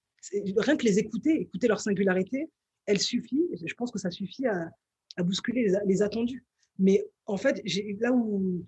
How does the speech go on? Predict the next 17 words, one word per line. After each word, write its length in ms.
là 120
où 40
je 100
ne 80
voudrais 260
pas 120
qu'il 140
y 20
ait 40
un 40
malentendu, 680
c'est 140
qu'on 180
prenne 260
ce 200
film 440
comme 320